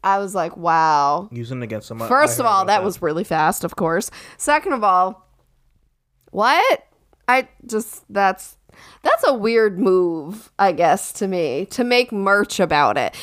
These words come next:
Speaker 1: I would see if, you know, I would totally see, he's, of course, gonna say something in some rally or some speech and allude to it, 'cause that's what he does. But, like,
Speaker 2: Mm-hmm.
Speaker 1: merch?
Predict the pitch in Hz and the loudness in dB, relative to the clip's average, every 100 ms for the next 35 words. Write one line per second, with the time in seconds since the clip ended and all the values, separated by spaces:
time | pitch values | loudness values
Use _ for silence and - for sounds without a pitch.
0 | - - 381 403 311 - 277 262 247 240 | -8 0 0 0 -6 -6 -6 -2 -2 -2
1 | - 240 226 - 233 208 - 220 214 214 | -4 -2 0 2 0 -2 -6 0 2 4
2 | 202 190 - 202 185 - - - 233 196 | 2 2 0 0 -2 -4 -16 -8 -6 -4
3 | - 202 - 220 208 - 185 185 208 185 | -4 -6 0 2 2 0 -2 0 0 0
4 | 196 175 175 180 180 202 185 185 165 175 | 0 -2 -2 -2 -2 0 0 -2 -4 0
5 | 185 180 170 - - - - 240 226 - | 2 2 0 -4 -20 -12 -4 -4 -4 -8
6 | 233 226 208 - - - - - - 190 | -6 -4 -6 -8 -10 -12 -16 -20 -8 0
7 | 196 196 214 202 226 202 196 175 208 190 | 0 2 0 0 0 4 6 4 0 -6
8 | - - - - 190 190 208 190 180 185 | -6 -10 -12 -4 -2 -2 -4 -4 2 4
9 | 170 180 214 208 180 196 170 185 175 190 | 4 2 -2 -4 0 0 0 -4 -2 0
10 | 277 | 2